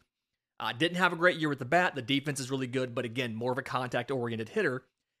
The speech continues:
And then you have Oscar Gonzalez, who, incred-, you know, young, had a good year last year,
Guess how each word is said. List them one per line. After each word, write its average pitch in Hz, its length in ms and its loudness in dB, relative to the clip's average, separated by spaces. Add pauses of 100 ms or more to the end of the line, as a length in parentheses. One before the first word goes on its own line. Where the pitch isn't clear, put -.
(140)
And 131 180 -4
then 131 160 -2
you 131 140 -4
have 123 360 -2 (440)
Oscar 131 420 0
Gonzalez, 117 720 -2
who, 127 300 0 (720)
incred-, 139 340 0
you 180 80 -2
know, 113 240 -6
young, 151 380 0 (260)
had 139 220 4
a - 20 -4
good 127 320 -2
year 127 240 -2
last 120 380 -4
year, 117 320 -8